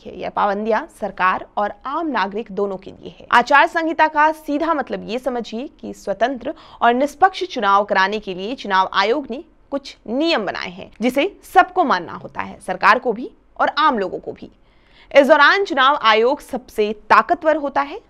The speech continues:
सरकार किसी योजना का ऐलान नहीं कर सकती। अफसर सरकार के लिए नहीं, चुनाव आयोग के इशारे पर काम करते हैं। चलिए आपको समझाते हैं कि आचार संहिता लागू होने के बाद आम आदमी क्या-क्या नहीं कर सकता है। आचार संहिता की शुरुआत सालों पहले हुई थी।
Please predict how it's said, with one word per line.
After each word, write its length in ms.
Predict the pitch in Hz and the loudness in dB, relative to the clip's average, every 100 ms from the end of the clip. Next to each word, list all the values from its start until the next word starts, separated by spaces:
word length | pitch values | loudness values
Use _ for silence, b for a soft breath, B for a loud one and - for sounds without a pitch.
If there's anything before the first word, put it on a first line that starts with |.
| _ | _
सरकार 440 | 247 208 196 196 | 0 4 4 4
किसी 300 | 214 208 226 | -2 -8 -8
योजना 480 | 196 185 302 320 427 | -8 -4 -2 0 0
का 140 | 359 | 2
ऐलान 260 | 202 190 185 | 2 2 2
नहीं 160 | 202 196 | -4 -10
कर 140 | 175 | -12
सकती। 380 | - 190 - 302 _ | -14 -14 -14 -16 _
अफसर 380 | - - - 226 - _ | -6 -4 -4 -6 -8 _
सरकार 360 | 226 208 202 196 | 0 4 4 2
के 120 | 202 | -6
लिए 180 | 185 196 | -6 -6
नहीं, 280 | 202 262 B B B - | -8 -12 B B B 0
चुनाव 380 | 339 349 349 240 | 4 4 4 2
आयोग 440 | 214 233 285 - | 2 2 -2 -4
के 120 | 214 | -6
इशारे 460 | 233 247 - 269 - | -4 -4 0 0 0
पर 160 | - - - _ 208 | -6 -10 -12 _ -2
काम 200 | 254 202 | 0 -2
करते 300 | - 202 190 | -8 -16 -18
हैं। 180 | 185 - | -18 0
चलिए 240 | 330 370 | 2 6
आपको 260 | 381 370 381 | 6 4 0
समझाते 480 | 359 320 277 262 | 0 2 2 2
हैं 200 | 330 320 | -2 -2
कि 80 | 330 | 4
आचार 380 | 262 240 254 262 | 4 4 4 2
संहिता 400 | 277 247 247 240 | 0 -6 2 4
लागू 380 | 233 196 220 247 | 6 4 2 -2
होने 220 | 208 208 | -4 -4
के 100 | 208 | 2
बाद 260 | 196 214 240 | 4 6 6
आम 280 | 208 214 | 4 4
आदमी 440 | 214 196 190 214 330 _ _ - | 2 2 0 -8 -10 _ _ 2
क्या-क्या 400 | 277 262 196 - _ _ 233 | 4 4 -2 -6 _ _ -2
नहीं 300 | 294 349 381 | 0 0 0
कर 140 | 220 | -2
सकता 340 | - 247 - | -4 -12 -10
है। 260 | - - - b - | -10 -12 -20 b 2
आचार 320 | 269 269 330 | 4 8 6
संहिता 320 | 403 359 359 359 | 6 0 0 0
की 120 | 349 | -2
शुरुआत 520 | - 214 208 233 285 | -2 4 6 6 0
सालों 380 | - 285 294 339 | -2 4 4 2
पहले 260 | 233 196 | -4 -6
हुई 200 | 185 180 | -10 -12
थी। 160 | - | -16